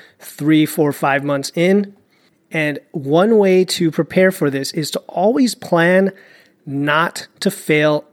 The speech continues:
any reps. If you're going for sets of five, your plan is to get all sets of all five reps no matter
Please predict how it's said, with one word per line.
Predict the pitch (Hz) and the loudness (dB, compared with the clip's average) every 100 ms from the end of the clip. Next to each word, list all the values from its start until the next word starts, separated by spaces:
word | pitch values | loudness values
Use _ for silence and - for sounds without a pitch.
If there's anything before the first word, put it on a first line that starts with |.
| _ | _
any | 151 135 135 139 _ _ _ | -8 -6 -6 -10 _ _ _
reps. | 143 151 - - - _ _ - | -2 -2 -2 -10 -10 _ _ -18
If | 139 | -12
you're | 135 | -6
going | 156 185 214 | 0 0 0
for | 208 196 185 | 0 2 2
sets | - - 147 - | 0 -2 -4 -4
of | 196 | -6
five, | - 233 202 127 127 131 - _ _ _ _ _ _ _ - | -2 -2 0 -4 -8 -12 -20 _ _ _ _ _ _ _ -6
your | 143 202 | 0 0
plan | - 226 202 170 | 0 0 2 0
is | - 160 - | -2 -6 -6
to | - 151 | -6 -6
get | 123 156 151 - | -2 -2 -2 -4
all | 139 175 202 | 0 2 0
sets | - 196 160 - - - _ _ _ | 0 0 0 -4 -14 -18 _ _ _
of | 156 147 | -6 -4
all | - 151 151 | 0 2 0
five | - 151 143 143 143 | -2 -4 -4 -4 -6
reps | 139 - - _ _ _ - | -6 -6 -10 _ _ _ -6
no | 151 147 | -4 -2
matter | 139 131 127 131 | -4 -6 -6 -8